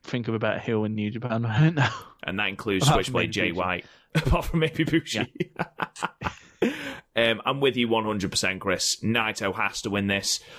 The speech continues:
Speaker 2: Having just gone through the rigmarole of actually getting the championships to then lose them <laughs> against Kenta would be a big kick in the dick. Um, I think this will be a good match. Um,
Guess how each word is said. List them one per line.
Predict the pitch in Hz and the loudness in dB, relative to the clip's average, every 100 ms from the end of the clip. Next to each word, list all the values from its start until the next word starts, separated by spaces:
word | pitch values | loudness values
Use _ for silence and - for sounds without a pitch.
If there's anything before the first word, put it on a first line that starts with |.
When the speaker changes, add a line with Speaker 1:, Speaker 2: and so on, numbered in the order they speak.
| - | -4
Speaker 2:
Having | 127 120 117 | -2 -2 -4
just | 110 127 - | -2 -2 0
gone | 117 | 0
through | 110 113 | 2 2
the | 107 | 4
rigmarole | 113 95 107 104 | 0 2 2 2
of | 98 | 2
actually | 90 104 | -2 -2
getting | 110 107 110 101 | -2 -2 -4 -4
the | |
championships | 98 104 92 98 104 95 | -2 -2 -2 -2 -2 -2
to | 135 | -2
then | 113 110 107 | 0 -2 0
lose | 113 117 113 | 2 4 2
them | 107 98 98 - - | 0 -2 -4 -16 -2
<laughs> | - - | 2 4
against | 190 185 143 - - | 4 2 -2 -4 0
Kenta | - 143 - - - - 294 254 - | 0 0 -6 -4 -4 -4 -4 -2 2
would | 165 151 | 0 2
be | 147 131 120 - | 2 2 0 -6
a | - | -4
big | 123 - 113 107 - - | -2 2 2 0 -6 -8
kick | - 98 - | -2 -2 -2
in | - 98 | -8 -6
the | |
dick. | 92 - 107 98 - - | -4 0 0 0 -6 -2
Um, | 107 104 104 104 - _ - _ _ _ - | 0 2 0 -2 -10 _ -20 _ _ _ -8
I | |
think | - 175 165 | -2 0 2
this | 156 151 | 0 0
will | |
be | 147 131 | 2 0
a | |
good | 117 151 165 | 2 2 2
match. | 127 143 - - - | 0 -2 -2 -6 -2
Um, | 104 110 110 107 107 | 0 0 0 -2 -4